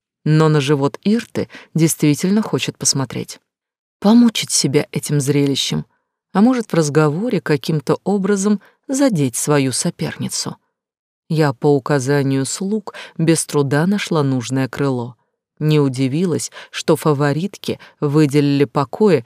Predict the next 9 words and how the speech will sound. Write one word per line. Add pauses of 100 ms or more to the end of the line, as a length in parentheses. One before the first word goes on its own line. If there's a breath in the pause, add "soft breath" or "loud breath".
(200 loud breath)
на
противоположной
стороне
дворца. (480)
Поразилась
я
другому. (220 soft breath)
Стоило
войти,